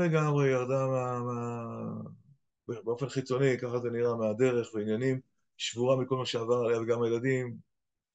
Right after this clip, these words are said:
בקיצור, כואב הלב לראות את זה, ורואים שם ברעיון, בתחקיר הזה,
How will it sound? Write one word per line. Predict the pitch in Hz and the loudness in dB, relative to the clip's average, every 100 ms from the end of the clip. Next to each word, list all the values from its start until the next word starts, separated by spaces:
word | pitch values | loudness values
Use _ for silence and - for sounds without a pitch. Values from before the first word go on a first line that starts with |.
| _ _ _ _ - | _ _ _ _ -4
בקיצור, | - 170 156 143 - | 0 2 4 2 2
כואב | 131 117 151 135 | 4 6 6 4
הלב | 127 135 | 4 4
לראות | 123 113 104 113 123 | 2 2 2 0 -2
את | 101 | -6
זה, | 90 90 85 | -6 -8 -4
ורואים | 98 98 139 | 0 2 2
שם | 156 170 | 2 2
ברעיון, | 131 117 107 101 117 147 | 2 2 2 4 4 4
בתחקיר | 123 107 98 - 135 156 | 2 -2 -6 2 8 10
הזה, | 139 95 | 8 6